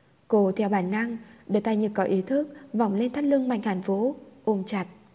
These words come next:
Bàn tay nhỏ bé dọc theo thân hình cường tráng của anh mà vuốt ve lung tung.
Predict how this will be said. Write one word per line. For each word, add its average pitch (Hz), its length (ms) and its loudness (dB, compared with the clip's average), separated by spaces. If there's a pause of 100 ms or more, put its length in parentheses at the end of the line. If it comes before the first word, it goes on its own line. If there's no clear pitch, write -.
(720)
Bàn 196 180 0
tay 196 160 2
nhỏ 190 160 0
bé 185 400 -4 (340)
dọc 202 200 2
theo 220 160 -2
thân 214 200 0
hình 190 140 0
cường 180 220 0
tráng 185 180 -4
của 202 220 2
anh 247 260 -4 (320)
mà 208 220 2
vuốt 240 220 0
ve 262 100 0
lung 254 240 0
tung. 254 320 0